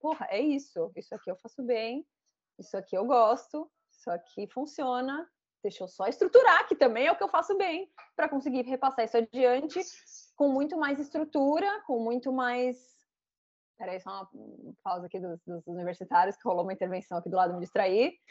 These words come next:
Ur, voltando aqui, mini pausa, tá? Opa, interferência técnica, mas no fim das contas é, "Bom, já que eu vou começar a cobrar por isso, então deixa eu só estruturar, então, direito, né? Não vou dar uma ajudada aleatória pra pessoa, preciso estruturar pra entregar o bagulho decentemente pra pessoa."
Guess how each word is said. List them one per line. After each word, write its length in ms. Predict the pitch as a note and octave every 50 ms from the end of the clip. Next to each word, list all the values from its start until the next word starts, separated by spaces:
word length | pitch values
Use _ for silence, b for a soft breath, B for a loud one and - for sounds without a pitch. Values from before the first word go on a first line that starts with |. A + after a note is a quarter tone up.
| b b b
Ur, 300 | A#3 C#4+ G4 C5+ C#5+ G4+
voltando 520 | D4+ C#4 C#4+ C#4 F#3 A#3+ C#4 D#4 F4 E4+ D4
aqui, 280 | - - E4+ F4+ G4+
mini 220 | F#4+ F4+ D#4 C4+ B3
pausa, 500 | - - C4+ C#4 D4 D#4 E4 D#4 C#4+ C#4
tá? 260 | C#4+ C#4+ C#4 D4 D4
Opa, 320 | C#4+ B3+ C4+ C#4+ C#4+ F4
interferência 540 | D#4 D4 C4+ B3 B3+ B3+ A#3+ A#3 A#3 C4+ A#3
técnica, 640 | - B3 A3 A3+ A#3+ A#3+ - D#4 E4+ E4 F#4 F#4 F#4
mas 200 | F#4 D#4 C#4 C4+
no 80 | C#4+ C#4
fim 140 | - C#4+ C4+
das 160 | C4+ C4 -
contas 400 | - B3+ B3+ B3 D4+ D4 C4+ C4+
é, 280 | B3 G3+ D#3+ - - _ _ b b b b b b b b b b _ _ _ _ _ _ _ _ _ -
"Bom, 220 | A3 C4 G3+ A3+
já 120 | G#3+ A#3
que 60 | A#3 C4
eu 40 |
vou 100 | A#3 A#3
começar 300 | A#3+ B3+ A#3 A3+ - A3
a 40 | F#3
cobrar 380 | - A#3 A3 G#3+ G#3+ G3+ F3+ F#3
por 180 | - G3+ G3 G#3+
isso, 340 | C#4 E4+ F4 - - G#3+ -
então 240 | B3+ C4 C4 B3+ B3+
deixa 200 | A#3+ A#3+ B3 C#4+
eu 40 | C#4
só 240 | - B3+ A3 A#3+ B3
estruturar, 680 | C#4 A#3+ - _ - A#3 G#3+ - - C#4 C4+ A3 G#3+ G#3+
então, 260 | A3 - A3 G#3+ G#3+
direito, 500 | G3+ B3 C#4+ - D3+ D3+ - - F3 D#3+ _ -
né? 160 | F#3+ F#3+ F3+
Não 100 | G3 F#3
vou 100 | G3 G#3
dar 140 | G3+ G3+ G#3
uma 120 | G#3+ G#3+
ajudada 520 | G3+ A3 G#3+ G3+ G#3+ G#3 G#3+ G#3+ G3+ A3
aleatória 560 | G#3 G3+ G#3+ G#3+ G#3+ - - G3+ F#3+ F#3+ F#3 F#3
pra 120 | F#3+ F#3
pessoa, 260 | - G#3+ - - F#3+
preciso 260 | F#3 - G#3 G#3 G#3
estruturar 640 | - - G#3 F3+ - C#4+ D#4 C4 F#3+ F#3 G3+ A#3 -
pra 120 | C#4+ D4
entregar 380 | D4 D4 - G#4 F#4+ C4 - B3+
o 40 | -
bagulho 300 | A#3+ B3+ A#3+ G#3+ G#3+ A3+
decentemente 640 | C4+ D#4+ _ - G#3+ G#3+ - - C4 F#3+ F#3 F#3 _
pra 100 | - F#3
pessoa." 500 | - A3+ - - F#3+ F3 E3+ F#3 G3+